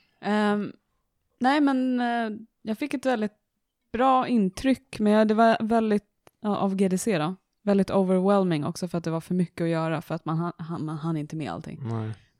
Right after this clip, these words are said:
Speaker 1: Plus att man var jetlaggad. Ehm,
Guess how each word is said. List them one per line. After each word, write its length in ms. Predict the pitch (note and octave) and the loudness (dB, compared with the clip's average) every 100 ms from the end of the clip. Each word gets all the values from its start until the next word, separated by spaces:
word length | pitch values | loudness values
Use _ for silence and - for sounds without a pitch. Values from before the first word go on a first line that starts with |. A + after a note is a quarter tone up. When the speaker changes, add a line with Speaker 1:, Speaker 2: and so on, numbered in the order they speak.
| _ - | _ -4
Speaker 1:
Plus 220 | F#3+ D#3+ | 0 0
att 100 | E3 | 2
man 100 | D#3+ | 0
var 60 | D#3 | 0
jetlaggad. 600 | D3+ - E3 D3 - F3 _ _ _ _ - | -2 -2 -2 -2 -6 -8 _ _ _ _ -8
Ehm, 560 | D3+ D3+ D3+ D3+ D#3 | -6 -4 -6 -6 -6